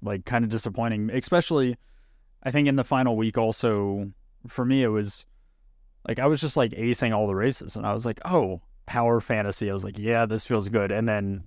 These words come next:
in the final, uh, races you saw and mentioned earlier, right, like,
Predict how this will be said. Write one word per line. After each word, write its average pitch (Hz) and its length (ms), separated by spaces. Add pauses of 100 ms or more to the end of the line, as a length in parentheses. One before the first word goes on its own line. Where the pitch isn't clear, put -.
in 117 180
the 107 80
final, 101 680 (140)
uh, 101 380 (640)
races 107 460
you 104 80
saw 95 220
and 98 260
mentioned 101 340
earlier, 95 280
right, 92 200
like, 95 140